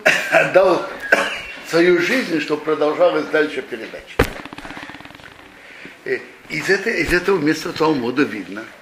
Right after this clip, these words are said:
что если потеряна передача, это пот-, большая потеря для еврейского народа. Он отдал на это жизнь и поставил в опасность. Э, ученики, слава Богу, успели убежать, Раб Меир, Раб Иуда.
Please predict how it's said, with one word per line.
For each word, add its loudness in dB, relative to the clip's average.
что 2
если 2
потеряна 6
передача, 2
это -10
пот-, -8
большая -4
потеря -2
для -4
еврейского -6
народа. 2
Он 0
отдал 2
на 0
это -2
жизнь -8
и -12
поставил 4
в 4
опасность. 0
Э, -6
ученики, 6
слава 4
Богу, 4
успели 2
убежать, 2
Раб -6
Меир, 2
Раб -2
Иуда. 0